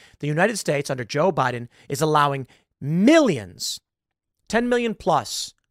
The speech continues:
criminals. They're criminals. I'll say it again, criminals.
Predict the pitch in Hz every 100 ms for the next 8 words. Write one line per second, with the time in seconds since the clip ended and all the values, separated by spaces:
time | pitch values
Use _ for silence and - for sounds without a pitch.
0 | _ - - 214 214 147 87 - - -
1 | _ _ _ _ - - 196 - - _
2 | _ _ _ _ _ _ _ _ _ 139
3 | 196 185 175 - 196 165 92 -